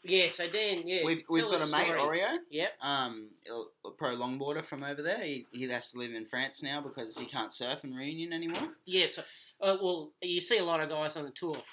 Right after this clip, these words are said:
Speaker 1: who are French, like Flores.
Speaker 2: Yeah.
Speaker 1: And most, a lot of 'em are from Reunion.
Speaker 2: Yeah.
Speaker 1: Flores is from
Speaker 2: From
Speaker 1: Reunion.
Speaker 2: Reunion Island, yeah.
Speaker 1: So, yeah, go
Speaker 2: But
Speaker 1: on.
Speaker 2: they, they, they, they stay at France now because,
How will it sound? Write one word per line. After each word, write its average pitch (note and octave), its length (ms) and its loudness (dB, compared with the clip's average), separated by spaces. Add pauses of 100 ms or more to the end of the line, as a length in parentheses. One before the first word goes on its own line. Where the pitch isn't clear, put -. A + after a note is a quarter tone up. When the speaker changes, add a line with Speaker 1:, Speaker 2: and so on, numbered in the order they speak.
(220)
Speaker 1:
who F3+ 120 2
are F3 40 0
French, D#3+ 480 2
like B2+ 160 -6
Flores. D3+ 640 -2
Speaker 2:
Yeah. D#3+ 160 2 (480)
Speaker 1:
And E3+ 100 -2
most, B3 360 6 (100)
a F#3 100 4
lot G#3 240 8
of D#3 140 4
'em D3+ 160 -2
are C#3 60 -4
from C#3+ 260 -6
Reunion. C#3+ 440 -4 (100)
Speaker 2:
Yeah. A3 220 10
Speaker 1:
Flores F#3+ 360 4
is D#3 100 -8
from D#3 160 -6
Speaker 2:
From C#3+ 120 -2
Speaker 1:
Reunion. D3 160 4 (180)
Speaker 2:
Reunion D3 40 -2
Island, C3 200 -6
yeah. D#3 120 -6 (300)
Speaker 1:
So, A#2+ 120 -20
yeah, C3 200 -8
go G#3 140 2
Speaker 2:
But F3+ 80 0
Speaker 1:
on. D3 60 2
Speaker 2:
they, D#3 140 2
they, D#3 220 2
they, D3 140 2
they C#3+ 160 2
stay D#3+ 220 0
at - 80 -8
France D#3 320 -4
now C#3 160 -4
because, C#3 340 -6